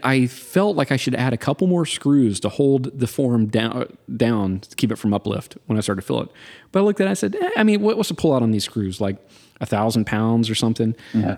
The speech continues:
Speaker 1: Um, there's, like, pin screws in there, so it's, like, ten thousand pounds. It's not gonna pop. And, but my, the red flags are going off, and I started filling it up, and it got almost all the way full, and I heard pop, pop, and I look, and there's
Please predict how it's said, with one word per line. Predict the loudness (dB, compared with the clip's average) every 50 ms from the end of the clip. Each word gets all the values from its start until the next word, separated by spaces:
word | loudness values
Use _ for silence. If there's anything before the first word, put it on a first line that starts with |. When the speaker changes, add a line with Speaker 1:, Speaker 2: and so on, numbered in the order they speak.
| -2
Speaker 1:
Um, | 0 2 2 2 2 2 2 4 6 6
there's, | 6 6 4
like, | 2 2 0 -2 -4 -6
pin | -2 -2 -2 0 -2
screws | -4 -2 0 2 2 4 4
in | 4
there, | 2 2 2 0 0
so | -2 -2 -4
it's, | -4 -4
like, | -6 -8 -4
ten | -4 -4 -2
thousand | -2 -4 -4 -6 -10 -10 -6
pounds. | -2 0 0 2 2 2 2 0 0
It's | -2 -2 -4
not | -8 -10 -10
gonna | -12 -12
pop. | -8 -6 -4 -2 -2 -4 -6 -8 -14 -20 -20 -20 -20 -20 _ _ _ -10
And, | -10 -8 -6
but | -8 -8 -4
my, | -4 -4 -2 -2
the | 0 0
red | 2 2 0 0
flags | 0 0 0 0 -2
are |
going | -2 0 0
off, | 0 -2 -2 -6 -10 -18 _ -6
and | -4 -4
I | -2
started | -2 0 0 0 0 0
filling | -2 0 0 0
it | 0
up, | 0 -2 -4 -8 _ _ -20 -20 -20 -10 -4
and | -4 -2
it | -2
got | -2 -2 -2
almost | -2 0 0 0 0 -2 -2
all | -2
the | 0
way | -2
full, | -2 -2 -2 0 0 0
and | 0 0
I | -2
heard | -2 -4 -4 -4
pop, | -4 -4 -2
pop, | -2 -4 -4 -4 -4 0
and | 2 2 4
I | 4
look, | 4 4 2 2 2 2
and | 0 0
there's | 0 -2 -4